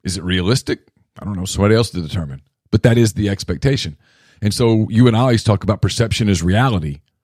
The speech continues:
If the widespread perception is that this should be a national championship caliber program,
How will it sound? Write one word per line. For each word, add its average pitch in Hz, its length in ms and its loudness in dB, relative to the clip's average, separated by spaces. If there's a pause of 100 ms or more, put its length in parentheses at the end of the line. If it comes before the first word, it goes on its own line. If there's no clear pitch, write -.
(320)
If - 280 2
the 110 200 4 (120)
widespread 135 640 2
perception 117 500 0
is 90 160 0
that 87 260 -4
this 139 180 4
should 127 360 0
be 127 320 2
a 104 160 0
national 104 520 0
championship 107 580 -2
caliber 104 400 0
program, 104 640 2